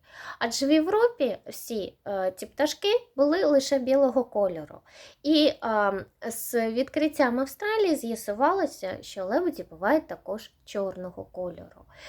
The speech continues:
А, деякі впевнені, що всі, е, березки, вони також білого кольору, але бувають і нормальні, так би мовити, з чорним стволом, е, березки. Поспішне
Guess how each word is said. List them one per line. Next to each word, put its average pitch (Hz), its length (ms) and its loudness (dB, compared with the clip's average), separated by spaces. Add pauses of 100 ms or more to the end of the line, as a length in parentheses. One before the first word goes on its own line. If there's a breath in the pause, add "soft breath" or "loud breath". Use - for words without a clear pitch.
(220 loud breath)
А, 202 300 4
деякі 381 400 2
впевнені, 330 520 2
що 240 180 -4
всі, 285 340 -2
е, 214 320 0
березки, 262 440 2
вони 226 260 0
також 277 580 2
білого 202 520 -4
кольору, 233 720 -6
але 214 300 0
бувають 269 680 0
і 240 340 -2
нормальні, 196 680 -2
так 262 260 -8
би 247 120 -6
мовити, 254 500 0
з - 100 -20
чорним 208 420 -4
стволом, 208 540 -2 (420 loud breath)
е, 190 600 -2
березки. 202 580 0
Поспішне 269 760 0